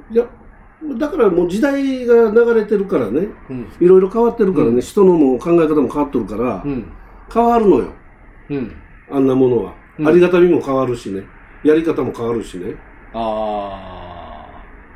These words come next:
Speaker 2: ー。で、む-、昔はほら、
Speaker 1: うん。
Speaker 2: 男度胸、あ、
Speaker 1: そうよ。
Speaker 2: お-、女度胸の一発勝負ってとこあったやん。
Speaker 1: やけどね、昔何、もうあったな。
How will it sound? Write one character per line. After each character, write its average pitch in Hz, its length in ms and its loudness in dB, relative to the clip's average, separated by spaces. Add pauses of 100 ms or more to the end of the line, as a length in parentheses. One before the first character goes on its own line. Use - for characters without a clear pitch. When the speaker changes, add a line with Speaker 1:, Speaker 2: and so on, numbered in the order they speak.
(180)
Speaker 2:
ー。 165 40 -4
で、 170 60 0
む-、 165 200 -4 (120)
昔 202 380 -10
は 208 120 -2
ほ 214 100 0
ら、 104 280 -4 (220)
Speaker 1:
う 117 60 -2
ん。 98 200 -6 (540)
Speaker 2:
男 202 340 2
度 208 120 2
胸、 185 140 -6
あ、 - 40 -6 (100)
Speaker 1:
そ - 220 2
う - 40 -2
よ。 - 80 -4
Speaker 2:
お-、 220 80 2
女 254 260 2
度 214 120 0
胸 190 160 -6
の 143 80 -6
一 156 140 -4
発 190 300 -4
勝 180 60 2
負 131 120 -6
っ - 80 -16
て - 80 -20
と 117 100 -12
こ 107 100 -10
あ 117 60 -8
っ - 100 -12
た 160 120 -12
や - 240 -10 (320)
ん。 - 60 -6
Speaker 1:
や - 80 -4
け 131 80 -10
ど 113 60 -8
ね、 113 180 -8
昔 180 460 0
何、 160 340 2 (220)
も 131 400 2
う - 20 -10
あ 98 40 -10
っ - 100 -18
た 147 100 -2
な。 196 220 2